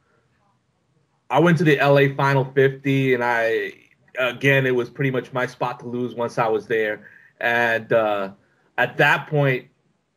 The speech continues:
the, uh, Exile Island had just finished a-, airing, and so I knew it was gonna be, the next season was gonna be in the Cook Islands.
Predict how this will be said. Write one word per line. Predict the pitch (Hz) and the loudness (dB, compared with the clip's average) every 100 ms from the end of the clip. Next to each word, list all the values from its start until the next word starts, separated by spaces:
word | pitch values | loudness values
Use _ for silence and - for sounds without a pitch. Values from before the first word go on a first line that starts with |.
| _ - | _ -4
the, | 135 | 0
uh, | 120 117 107 104 113 113 107 95 87 _ _ _ - | 0 0 -4 -6 -6 -4 -4 -6 -10 _ _ _ -2
Exile | 143 143 143 139 | -2 0 0 0
Island | 131 131 123 | -2 -4 -6
had | 120 | -6
just | 135 127 - | -4 -6 -4
finished | 135 117 - 110 127 | -4 -6 -12 -18 -12
a-, | - | -4
airing, | 127 117 98 95 - | 0 0 0 -6 -10
and | 117 110 104 | -8 -6 -8
so | - 113 | -4 -2
I | 107 110 | -2 2
knew | 139 | 4
it | |
was | 135 | 4
gonna | 131 127 | 0 -4
be, | 117 117 | -4 -4
the | 107 | -2
next | 120 - | -2 -4
season | 127 117 | -6 -6
was | 107 | -4
gonna | 113 | -4
be | 104 | -4
in | 101 | -6
the | |
Cook | 95 120 117 | -2 -2 0
Islands. | 117 95 90 - | 0 -2 -6 -14